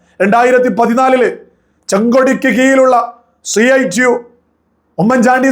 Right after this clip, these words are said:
സർക്കാരിനെതിരെ ഇവിടെ വലിയ സമരം നടത്തിയിരുന്നു. എന്തായിരുന്നു സമരം? ആവശ്യം എന്തായിരുന്നു? ആശാ വർക്കർമാരുടെ ഓണറേറിയം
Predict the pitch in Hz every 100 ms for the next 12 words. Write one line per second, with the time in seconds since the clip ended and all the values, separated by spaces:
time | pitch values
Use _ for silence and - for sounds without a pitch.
0 | 262 247 262 262 254 254 254 254 247 262
1 | 254 220 240 269 269 247 240 220 160 -
2 | 190 226 254 254 247 233 247 247 247 -
3 | _ - 180 262 208 247 240 233 226 214
4 | 214 _ - 190 226 240 226 214 175 208
5 | 208 202 202 262 294 - - 202 233 233
6 | 226 220 220 247